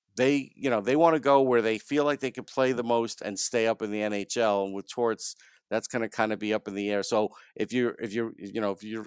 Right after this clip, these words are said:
asking me now, do I think they'll have any other college free agent signings? I'm gonna say no, but I'm also gonna say they should sign O'Brien and, you know, maybe there could be one other, but I don't think it will be any of the big names that you're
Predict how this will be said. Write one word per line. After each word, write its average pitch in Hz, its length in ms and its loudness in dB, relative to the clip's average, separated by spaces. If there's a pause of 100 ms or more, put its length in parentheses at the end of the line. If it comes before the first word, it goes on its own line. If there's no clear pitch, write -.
asking 143 360 2
me 139 100 4
now, 135 200 6
do 120 140 2
I 110 60 4
think 131 240 -2
they'll 120 120 0
have 117 160 2
any 120 200 2
other 123 160 2
college 120 320 2
free 123 180 -2
agent 113 220 -4
signings? 123 380 0
I'm 107 100 -2
gonna 110 160 -2
say 101 220 -2
no, 107 500 -2 (680)
but 113 140 4
I'm 120 220 6
also 135 240 2
gonna 123 160 0
say 120 240 2
they 104 140 0
should 131 320 -2
sign 117 280 2
O'Brien 113 640 0
and, 104 460 -4 (520)
you 98 100 -4
know, 92 180 -2
maybe 104 420 -2
there 104 180 -4
could 92 180 -12
be 104 120 -6
one 101 500 -4 (120)
other, 95 400 -6 (340)
but 101 100 4
I 113 60 8
don't 123 220 4
think 131 200 -2
it 127 60 0
will 107 160 -2
be 110 240 -2
any 107 340 -2 (100)
of 98 180 -10
the 98 80 -10
big 104 280 -4
names 101 300 -4
that 85 160 -4
you're 92 340 -4